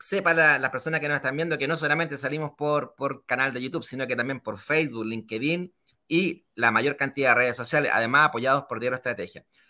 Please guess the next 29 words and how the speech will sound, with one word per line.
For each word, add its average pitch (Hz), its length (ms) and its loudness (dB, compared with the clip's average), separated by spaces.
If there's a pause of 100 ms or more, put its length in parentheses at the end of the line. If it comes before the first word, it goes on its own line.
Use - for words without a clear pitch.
(280)
Y 151 100 2
los 156 120 6
últimos 233 360 4
auspiciadores 190 520 4
que 175 360 -2
damos 151 240 2
las 139 120 4
gracias 175 480 0
es - 180 -8
C 160 160 -2
G 156 120 -6
S 165 160 -6
Consultoría, 135 760 -4 (220)
una 110 180 -2
empresa, 156 420 -2
un 117 120 -2
staff 156 440 2
completo 196 800 -2 (260)
de - 100 -8
personas 160 340 -2
totalmente 160 440 2
calificadas 147 580 2
para 127 180 2
llevar 127 240 4
la 165 120 4
contabilidad 127 880 0
de 117 120 0
las 110 220 -2
empresas. - 720 -6